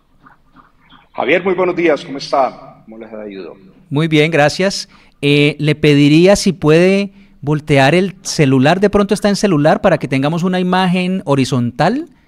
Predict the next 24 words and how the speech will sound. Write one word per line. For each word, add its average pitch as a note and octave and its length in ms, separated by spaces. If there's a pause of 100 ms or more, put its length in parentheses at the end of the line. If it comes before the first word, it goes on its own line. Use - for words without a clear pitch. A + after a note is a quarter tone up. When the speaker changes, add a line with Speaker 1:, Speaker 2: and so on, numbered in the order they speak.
(480)
Speaker 2:
¿Tiene E3 220
en F3+ 40
este F3 180
momento E3+ 360
o D#3+ 100
está D3 140
en D#3+ 80
una E3+ 160
cámara? G#2+ 520
Speaker 1:
Ah, E3+ 320
ok, B2+ 140 (320)
perfecto. - 480 (560)
Sí, - 200
estoy E3 260
en E3 80
una D#3+ 160
cámara. A2+ 500 (760)
Speaker 2:
Ah, C#3+ 300
es A#2 140
que D#3 120
vemos D#3 240
la D3 120
imagen C#3 600
vertical E3+ 800